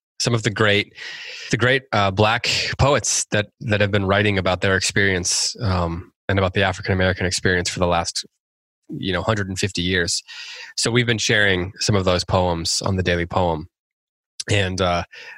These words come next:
also, I think next year I'm gonna, you know, be wanting to prioritize, um, books by, you know, at least, at least to have a couple books by, um, by, by African-American writers and by other people who are,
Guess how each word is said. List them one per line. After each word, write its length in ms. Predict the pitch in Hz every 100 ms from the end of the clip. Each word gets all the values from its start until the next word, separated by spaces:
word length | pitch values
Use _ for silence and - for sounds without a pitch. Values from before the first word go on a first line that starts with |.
| - -
also, 280 | 101 104 98
I 40 |
think 200 | 87 87
next 300 | 98 95 -
year 300 | 98 87 82 - -
I'm 80 | 90
gonna, 260 | 85 82 107 294 _ _ _ 254
you 160 | - 80
know, 160 | 80 95
be 80 | 104
wanting 260 | 98 95 90
to 100 | 90
prioritize, 800 | 90 90 87 92 78 78 - - - - - - -
um, 260 | 87 82 - _ -
books 480 | 104 - - - -
by, 520 | 165 101 90 80 78 - _ _
you 80 | 87
know, 140 | 85
at 40 | 90
least, 280 | 101 -
at 80 | -
least 180 | 117 117
to 60 | 120
have 100 | 101
a 40 |
couple 260 | - 101 90
books 320 | 92 - -
by, 280 | 85 82 82 _ - - - - - -
um, 460 | 82 78 78 104 -
by, 140 | 82 85 -
by 160 | 90 80
African-American 760 | 73 90 - 92 101 117 110 107
writers 580 | 104 101 98 98 -
and 280 | - 85 85
by 140 | 87 85
other 220 | 98 98
people 260 | 101 98
who 160 | 90 92
are, 300 | 85 78